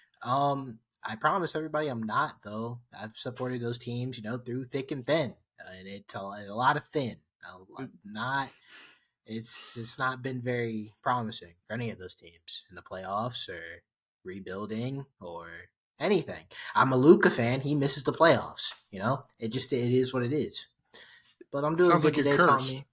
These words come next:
Speaker 1: Uh, yes, I am cursed. I'm cursed.
Speaker 2: It's okay.
Speaker 1: But
Speaker 2: Are you
Speaker 1: I'm,
Speaker 2: doing good?
Speaker 1: I'm doing good.
Speaker 2: Yeah.
Speaker 1: Yeah, I'm doing good today.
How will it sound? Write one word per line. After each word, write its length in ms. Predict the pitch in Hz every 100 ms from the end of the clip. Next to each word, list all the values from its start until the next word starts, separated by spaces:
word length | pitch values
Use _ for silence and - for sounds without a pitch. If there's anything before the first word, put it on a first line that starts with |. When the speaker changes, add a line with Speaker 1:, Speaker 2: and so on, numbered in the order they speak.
| _ _ _ _ - -
Speaker 1:
Uh, 40 | 110
yes, 400 | 110 87 - 95
I 140 | 104
am 160 | 110 107
cursed. 500 | 90 80 - - - _ _ _ _ _ _ _ -
I'm 100 | 95
cursed. 480 | 107 101 - - - - _ _ _ _ _ _ _ _ _ -
Speaker 2:
It's 100 | 247
okay. 320 | 190 160 220 - -
Speaker 1:
But 120 | 156
Speaker 2:
Are 20 | 151
you 40 |
Speaker 1:
I'm, 60 | 151
Speaker 2:
doing 180 | 156 147
good? 140 | 165
Speaker 1:
I'm 80 | 151
doing 240 | 180 165
good. 160 | 147 147
Speaker 2:
Yeah. 340 | - - -
Speaker 1:
Yeah, 60 | 107
I'm 120 | 98
doing 220 | 131 143 131
good 160 | 131
today. 420 | 123 127 123 123